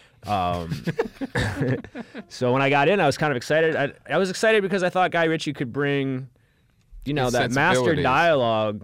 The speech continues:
Speaker 1: that he
Speaker 2: Mm-hmm.
Speaker 1: has in those other films, you know, like Lock, Stock, and Two Smoking Barrels and Snatch. The dialogue is just off the
Speaker 2: Right.
Speaker 1: charts. So cool. And I was kind of like, "Oh, wow, and bring that to this. That'd be, that would be pretty neat."
Speaker 2: And
Speaker 1: None
Speaker 2: it's
Speaker 1: of
Speaker 2: re-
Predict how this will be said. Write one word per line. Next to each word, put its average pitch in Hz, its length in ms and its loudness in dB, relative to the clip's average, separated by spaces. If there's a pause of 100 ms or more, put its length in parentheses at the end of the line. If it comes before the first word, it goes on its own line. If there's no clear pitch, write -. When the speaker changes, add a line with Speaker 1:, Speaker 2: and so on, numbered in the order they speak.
(160)
Speaker 1:
that 95 100 -4
he 107 60 -4
Speaker 2:
Mm-hmm. 107 80 -4
Speaker 1:
has 120 280 -2
in 113 60 -10
those 110 140 -6
other 123 140 -4
films, 101 580 -10
you 104 120 -12
know, 98 160 -8
like 98 160 -8
Lock, 123 200 -2
Stock, 110 200 -6
and 101 100 -10
Two 104 80 -8
Smoking 90 260 -12
Barrels 107 240 -4
and 87 80 -14
Snatch. 113 320 -8
The 92 80 -14
dialogue 87 460 -6
is 76 80 -18
just 80 220 -18
off 95 200 -8
the - 80 -20
Speaker 2:
Right. - 60 -20
Speaker 1:
charts. 113 380 -6 (160)
So - 220 -4
cool. 113 380 -4 (380)
And 101 80 -8
I 101 60 -4
was 98 120 -8
kind 131 220 -8
of 76 60 -10
like, 92 180 -12
"Oh, 113 120 -6
wow, 90 260 -4
and 85 160 -14
bring 92 200 -10
that 92 260 -12
to 90 120 -16
this. 92 300 -6
That'd 73 140 -12
be, 73 80 -18 (160)
that 92 80 -12
would 87 100 -12
be 82 100 -16
pretty 82 200 -14
neat." 90 240 -10 (200)
Speaker 2:
And 113 140 0
Speaker 1:
None 120 60 0
Speaker 2:
it's 120 80 0
Speaker 1:
of 117 60 0
Speaker 2:
re- 110 40 2